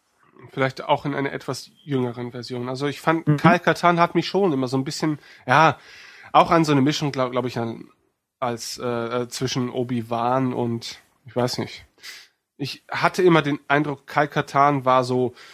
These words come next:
Speaker 1: weil man keine Originalcharakter, äh, verwenden wollte, eine Mischung aus Obi-Wan und Luke vielleicht, weil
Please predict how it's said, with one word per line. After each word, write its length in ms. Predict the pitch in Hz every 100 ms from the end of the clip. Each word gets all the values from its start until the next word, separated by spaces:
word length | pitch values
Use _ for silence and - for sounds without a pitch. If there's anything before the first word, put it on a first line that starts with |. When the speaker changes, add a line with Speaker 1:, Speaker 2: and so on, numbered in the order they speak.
| - - - _ _ _ _ -
Speaker 1:
weil 200 | 139 135
man 400 | 131 127 127 -
keine 480 | - 139 131 131 147
Originalcharakter, 1500 | 139 139 131 139 151 165 - 151 143 156 143 139 139 127 135
äh, 40 |
verwenden 580 | 127 123 139 147 127 123
wollte, 340 | 120 120 120 123
eine 200 | 120 117
Mischung 340 | 117 - 120
aus 140 | 117
Obi-Wan 600 | - 113 117 110 117 120
und 140 | 110 101
Luke 320 | 110 127 -
vielleicht, 600 | - 113 110 107 - -
weil 280 | 117 110